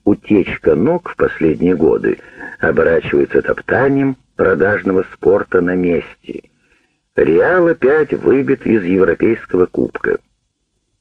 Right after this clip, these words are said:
И вот ненасытный Бурнабито решился еще на одну авантюру. За три миллиона долларов он приобрел исполинского синего быка. Бык,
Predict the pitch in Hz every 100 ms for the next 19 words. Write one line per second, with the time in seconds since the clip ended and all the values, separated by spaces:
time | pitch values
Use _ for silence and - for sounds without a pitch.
0 | _ _ _ _ _ 87 87 92 110 -
1 | - - _ _ _ 71 71 85 85 -
2 | 101 98 87 85 82 82 78 67 90 98
3 | 98 85 - - - - - 73 - 127
4 | 131 - 120 - 127 131 120 95 117 107
5 | 107 107 - 98 67 57 - - - -
6 | - - - 67 113 175 170 165 160 123
7 | 131 151 135 87 156 135 85 - 57 -
8 | - _ - 104 113 113 117 143 135 -
9 | 87 107 151 - - 135 127 - 117 139
10 | 131 120 110 85 87 - 76 71 - _
11 | _ _ _ _ _ - 117 117 131 120
12 | - -